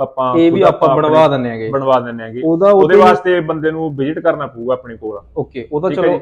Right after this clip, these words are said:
Speaker 2: ਆ ਜਾਊਗਾ ਨਾ ਇੱਕ
Speaker 1: ਹਾਂ।
Speaker 2: ਵਾਰੀ, ਵੀ ਉਹਦੇ ਨਾਲੋਂ ਵੀ ਉੱਧਰ
Speaker 1: ਆਪਾਂ
Speaker 2: ਧੱਕੇ
Speaker 1: ਜਨਮ
Speaker 2: ਧੁੱਕੇ
Speaker 1: ਸਰਟੀਫਿਕੇਟ ਵੀ ਕਰਵਾ ਦਿੰਦੇ ਹਾਂ, ਜਿੱਦਾਂ ਕਿ ਪੁਰਾਣੇ ਜਨਮ ਸਰਟੀਫਿਕੇਟ ਬਣੇ ਹੁੰਦੇ ਨੇ
Speaker 2: ਹਾਂ, ਹਾਂ।
Speaker 1: ਪੰਜਾਬੀ 'ਚ,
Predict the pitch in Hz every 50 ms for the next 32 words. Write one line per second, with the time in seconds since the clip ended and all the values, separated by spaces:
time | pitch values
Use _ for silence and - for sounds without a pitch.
0 | - - 143 139 139 135 139 139 139 143 151 175 170 - - 170 160 160 165 175
1 | 180 190 196 208 208 208 208 214 214 208 220 240 240 247 233 233 226 208 214 233
2 | 208 185 214 214 214 175 - 139 165 165 - 165 165 151 165 165 - - 202 202
3 | 165 165 160 156 160 156 - 156 151 147 143 143 143 143 147 147 143 139 135 127
4 | 127 143 143 143 139 - 143 139 139 139 139 131 139 139 131 135 135 127 _ 131
5 | 131 131 127 123 127 127 127 127 127 123 127 127 123 139 135 127 135 131 123 113
6 | 123 123 120 - 120